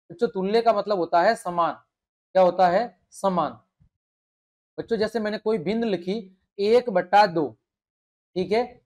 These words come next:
तो बच्चों ये किसके बराबर है? बच्चों ये बराबर है दो बटा चार के। क्यों? क्योंकि देखो जब इसको मैं काटूंगा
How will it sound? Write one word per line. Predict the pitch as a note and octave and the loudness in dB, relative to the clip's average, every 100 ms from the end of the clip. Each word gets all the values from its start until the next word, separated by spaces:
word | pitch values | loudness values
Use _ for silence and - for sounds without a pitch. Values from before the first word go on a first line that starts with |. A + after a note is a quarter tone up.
| _ | _
तो | G3+ | -2
बच्चों | F#3 F#3 G#3 A#3+ B3 - D3 | -2 -4 -2 -2 -2 -16 -12
ये | D3 A#3+ C4 - | -2 2 2 -2
किसके | F#3 F3+ B3 | -14 -2 0
बराबर | G#3 G3 G3 G3+ | 4 4 4 2
है? | G3 A#3+ - _ E3 | 2 -2 -10 _ -4
बच्चों | F3+ A#3 | -4 -2
ये | A3+ | -2
बराबर | F#3+ F3+ F3+ A#3+ | 2 4 4 2
है | G#3+ F#3+ A#3+ - _ E3+ | 2 0 -2 -10 _ -2
दो | G#3 B3 | 4 6
बटा | G3+ F#3 G#3 A3 | 4 0 2 2
चार | A3 G#3+ G3 | 2 4 4
के। | F3 C3+ | 4 -6
क्यों? | A#2 _ _ _ _ - A3+ C4+ | -16 _ _ _ _ -4 0 0
क्योंकि | C#4 _ - F#3+ | -4 _ -12 -6
देखो | F#3+ A3+ | -2 -2
जब | G3 A3 | -2 -2
इसको | G#3+ A#3 | -2 -4
मैं | A3+ | -2
काटूंगा | A3 F#3+ F#3+ C4 F#3+ | 4 4 4 2 4